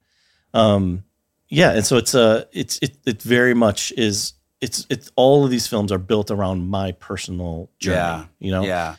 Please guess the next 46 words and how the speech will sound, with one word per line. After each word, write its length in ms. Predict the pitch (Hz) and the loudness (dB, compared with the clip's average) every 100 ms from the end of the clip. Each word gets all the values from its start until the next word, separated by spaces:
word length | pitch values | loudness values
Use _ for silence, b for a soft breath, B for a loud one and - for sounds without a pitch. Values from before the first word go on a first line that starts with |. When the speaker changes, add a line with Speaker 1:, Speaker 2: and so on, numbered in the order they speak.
| - | -4
Speaker 1:
And 120 | 117 | -2
so 100 | 120 | 2
that, 120 | 120 | 4
I 20 | |
think 160 | 117 127 | 4 2
that's 180 | 113 - | 0 0
what 140 | 104 | -4
you're, 140 | 101 90 | -6 -6
what 360 | 101 98 117 98 | -8 -10 -8 -10
you're 80 | 90 | -8
picking 320 | 104 90 92 | -8 -6 -4
up 160 | 92 92 | -4 -4
on. 240 | 80 76 - _ _ _ _ - | -6 -8 -16 _ _ _ _ -6
Um, 440 | 90 82 78 82 _ _ _ _ _ | -2 -2 -4 -10 _ _ _ _ _
but, 240 | 90 - | -8 -6
uh, 120 | 90 85 | -4 -2
yeah, 220 | 110 87 | 0 0
it's, 240 | 90 - | -2 -4
uh, 180 | 98 92 | -2 -2
it's 140 | - - | -4 -4
been 180 | 113 101 | -2 0
a 60 | |
wild 380 | 90 92 87 90 | 0 0 0 -2
ride, 260 | 90 73 71 | -4 -4 -8
that's 140 | - | -12
for 120 | - | -12
sure. 240 | 85 67 - _ | -16 -16 -18 _
Speaker 2:
And 140 | - 123 | -6 -2
you've 140 | 123 | -2
been 160 | 123 113 | -4 -4
very 240 | 110 113 | -4 -4
vulnerable 600 | 104 98 101 98 85 85 | -4 -6 -6 -6 -8 -8
in 100 | 90 | -8
that 140 | 87 82 | -10 -12
journey. 340 | 90 87 85 85 | -12 -10 -10 -10
And 260 | 82 80 - | -10 -14 -6
I, 180 | 98 95 | -4 -4
man, 220 | 98 92 | -4 -2
I 200 | 90 110 | 0 0
just 260 | 107 104 - | -2 -4 -6
appreciate 440 | - 87 90 87 | -10 -8 -6 -6
it. 160 | 85 78 | -8 -10
It's, 480 | 95 90 - - - - | -10 -8 -8 -8 -10 -10
it's 420 | 92 - - - _ | -10 -8 -10 -12 _
just, 440 | 92 98 - - - _ _ _ _ _ _ _ _ - | -8 -6 -6 -10 -16 _ _ _ _ _ _ _ _ -8
yeah. 320 | 107 104 98 | 0 2 2